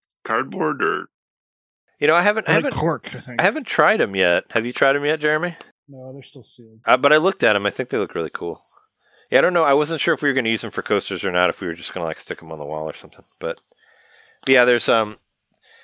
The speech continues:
Speaker 2: they got Mario, there's Mario two, Metroid, Legend of Zelda, Excite Bike, Donkey Kong, Duck Hunt, Mario Brothers, and Mario Brothers three. So we have the three Mario Brothers in there. But yeah, they're, they're cool. They look, you know, they look like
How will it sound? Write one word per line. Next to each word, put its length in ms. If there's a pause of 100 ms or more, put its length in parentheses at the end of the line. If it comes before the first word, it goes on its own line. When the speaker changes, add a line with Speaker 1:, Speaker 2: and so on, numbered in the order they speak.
(140)
Speaker 2:
they 80
got 120
Mario, 360
there's 160
Mario 280
two, 640 (320)
Metroid, 580
Legend 280
of 80
Zelda, 580 (220)
Excite 340
Bike, 440 (200)
Donkey 320
Kong, 640
Duck 220
Hunt, 380 (680)
Mario 220
Brothers, 600
and 220
Mario 160
Brothers 300
three. 460 (220)
So 340 (400)
we 120
have 160
the 80
three 240
Mario 260
Brothers 340
in 120
there. 320 (440)
But 100
yeah, 140
they're, 160
they're 140
cool. 320
They 120
look, 220 (720)
you 60
know, 100
they 140
look 180
like 120